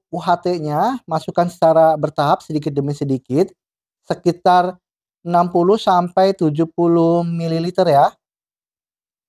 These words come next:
Nah, jika teksturnya itu agak lembek bisa dikurangi ya. Jadi untuk takaran susu U H T-nya ini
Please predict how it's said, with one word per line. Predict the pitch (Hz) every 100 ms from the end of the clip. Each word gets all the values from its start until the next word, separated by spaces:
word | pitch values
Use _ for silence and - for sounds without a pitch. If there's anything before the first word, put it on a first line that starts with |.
| _ _ _
Nah, | - 120 160 190 _ _ _ _ _ _ _ -
jika | 143 151 - 151 156 156 156 160 _ _ _ _ _ -
teksturnya | 156 - 156 151 151
itu | 151 156 151 156 151 - _ _ _ _ _ _ _ _ _ _ _ _ _ _ _ _
agak | 151 143 160
lembek | 151 147 190 147
bisa | 143
dikurangi | 143 131 156 156 170 139
ya. | 165 -
Jadi | 123 127 147 185 190 - -
untuk | 147 147 151 156 156 - _ _ _ _ -
takaran | 151 156 156 151 156 156 156 156 160 160 _ _ _
susu | - 156 160
U | 151
H | 156 151
T-nya | 156 156 151
ini | 147 151 165 220 254